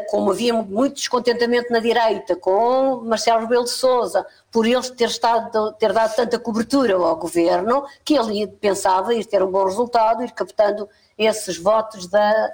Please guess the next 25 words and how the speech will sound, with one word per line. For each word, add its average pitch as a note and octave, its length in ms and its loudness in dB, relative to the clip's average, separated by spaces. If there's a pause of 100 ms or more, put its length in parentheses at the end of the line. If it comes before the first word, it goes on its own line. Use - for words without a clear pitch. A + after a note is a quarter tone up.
da G3 180 -2
direita. F3 360 0
Portanto, B3 280 -2 (280)
Marcelo C#4+ 300 0
Rebelo A#3 180 0
de G#3 80 -4
Sousa F#3+ 360 0
não A#3+ 540 2
é A3 320 0
o G3 80 -6
candidato F#3 800 -2 (340)
da, F#3+ 440 2 (260)
da, F3+ 460 0
da F#3 140 -2
direita, F3+ 580 0
nem F3 180 0
da F3 100 -2
extrema-direita, F#3 920 0 (240)
nem E3 160 0
da F3+ 80 0
direita F3+ 340 0
dura, D4+ 380 0
é F4 80 2
o F#4+ 80 -2
candidato F#3+ 580 0